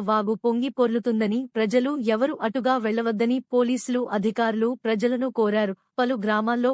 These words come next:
కుంటలు, చెరువులు మత్తడు దూకుతుండగా పంట పొలాలు తీవ్రంగా దెబ్బతిన్నాయి. వర్షాల కారణంగా ఎవరు బయటకు వెళ్లవద్దని, ఎక్కడైనా ప్రమాదం జరిగితే వెంటనే పోలీసులకు, అధికారులకు సమాచారం అందించాలని తహసీల్దార్ రమేష్,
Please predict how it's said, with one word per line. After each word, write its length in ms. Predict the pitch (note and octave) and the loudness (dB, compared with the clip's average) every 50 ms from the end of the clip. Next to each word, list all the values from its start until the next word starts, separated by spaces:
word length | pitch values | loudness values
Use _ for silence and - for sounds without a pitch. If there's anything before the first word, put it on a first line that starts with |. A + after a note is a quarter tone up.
| B3+ A#3+ | 0 -2
కుంటలు, 340 | A3 G3+ F3 G3+ F#3+ E3+ D3+ E3 - _ _ _ _ - | -4 -2 -2 -2 -2 -4 -6 -8 -14 _ _ _ _ 0
చెరువులు 400 | C4+ C#4+ D4 E4+ F4 G4 F#4 F#4+ E4+ C#4+ | 2 2 4 4 2 2 0 0 0 0
మత్తడు 320 | B3 A#3 - C#4 C#4 C4+ D4 A3+ A3+ | -2 0 2 0 0 0 0 0 0
దూకుతుండగా 600 | B3 A#3+ - C#4+ - C4+ B3 A#3+ A#3 A3 A#3 A3+ A#3 B3+ - _ | 0 0 -2 -2 0 0 0 2 2 2 2 0 0 -2 0 _
పంట 200 | B3 A#3+ B3+ A#3+ A#3+ A#3 - | 0 0 0 0 -2 -4 -2
పొలాలు 380 | B3+ B3 A#3+ B3 C4 C4+ C4 A#3+ - - | -2 0 0 0 0 -2 -2 -4 -2 0
తీవ్రంగా 460 | A#3+ B3 A#3+ B3 C4+ B3+ B3+ C4+ C4+ A3+ G3+ | 0 0 0 0 -2 -2 0 -2 -2 0 -2
దెబ్బతిన్నాయి. 580 | G3+ F#3+ F3+ G#3+ - A#3 G#3+ G#3+ G3 F#3+ F3 E3+ - _ - G#3 | -2 -2 -2 -2 -2 0 0 0 0 -2 -4 -6 -8 _ -4 -2
వర్షాల 380 | A#3+ B3 G#3 - C4 C#4 C#4 D4 C#4 - A#3 | 0 0 0 -2 -2 -2 -2 -2 -2 -2 0
కారణంగా 500 | A3 G#3+ A3+ A3+ A3 G#3 G3+ F#3+ F#3+ G3 G#3 G#3 A3 A3+ A#3+ B3 | 0 0 2 0 0 0 0 0 0 -2 -2 -2 0 0 0 2
ఎవరు 200 | A#3 D#4 F4 E4 B3 | 2 0 0 2 2
బయటకు 340 | B3+ B3 C4 - C4+ - C4+ A3+ A3 | 2 0 2 0 -2 -4 -2 -2 0
వెళ్లవద్దని, 540 | G#3+ G#3+ A3+ G#3 G#3+ G3+ F#3 A3 A3+ A#3+ C4 A3 G3+ G3+ F#3+ | 0 0 0 0 0 0 2 2 2 2 0 0 -2 -4 -2
ఎక్కడైనా 420 | - B3+ A#3+ B3 B3 A#3+ B3 B3+ B3+ - - | 0 0 0 2 2 0 0 -2 -2 -2 0
ప్రమాదం 420 | A#3+ A#3+ A#3+ C4 D4 D4 D#4+ E4 D#4+ B3+ A#3+ | 0 2 2 0 0 0 -2 -4 0 0 0
జరిగితే 360 | A3 A3 G#3 A3+ - A#3+ C#4 D#4+ E4+ C4+ G#3 A3 | 0 0 0 0 -2 -2 -2 -4 -6 -4 -2 -2
వెంటనే 360 | A#3+ C4 B3 F4 E4 F4 F4+ - - B3+ | -2 0 0 -2 -2 -2 -4 -2 0 0
పోలీసులకు, 600 | A#3+ A#3 B3 C4 - - B3+ A#3+ G#3+ - A#3 A#3 - _ _ G#3+ A3 | 2 2 2 0 -2 0 -2 -2 0 0 -4 -4 -4 _ _ 0 2
అధికారులకు 640 | F#3+ A#3 A3 - A3+ G#3 F#3 F3+ E3+ D3+ - F3 F#3 - - _ _ _ _ _ _ _ _ _ _ _ _ _ _ _ _ _ - | 2 2 0 0 -2 -2 -2 -4 -6 -6 -6 -10 -10 -10 -16 _ _ _ _ _ _ _ _ _ _ _ _ _ _ _ _ _ -6
సమాచారం 680 | - - D4 D#4 F4 F#4 G4 - F4+ F4 F4+ F#4+ F#4 C#4+ B3+ | 0 0 2 2 2 0 0 2 2 2 2 0 0 0 0
అందించాలని 600 | A#3+ A#3 B3+ A#3 G3+ C4 B3 A#3 A#3+ A#3 A#3+ C4 C4 - - | 2 2 0 0 0 0 0 2 2 0 0 -2 -2 -2 -2
తహసీల్దార్ 640 | A#3 A3 A#3 B3+ - - C#4 C4 B3 B3+ C4 C4 A3 G#3+ | -2 0 0 -4 -4 -4 -4 0 2 2 2 2 0 -2
రమేష్, 400 | G3+ G3+ G#3+ A#3+ C4+ C4+ - - | -2 0 0 -2 -2 -4 -6 -10